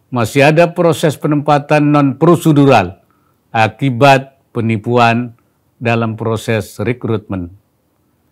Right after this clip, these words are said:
Isu lain yang juga perlu perhatian adalah perlindungan untuk pekerja migran dan keluarganya secara menyeluruh,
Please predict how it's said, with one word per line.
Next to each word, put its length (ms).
Isu 240
lain 320
yang 160
juga 240
perlu 400
perhatian 560
adalah 480
perlindungan 720
untuk 160
pekerja 400
migran 560
dan 320
keluarganya 640
secara 400
menyeluruh, 640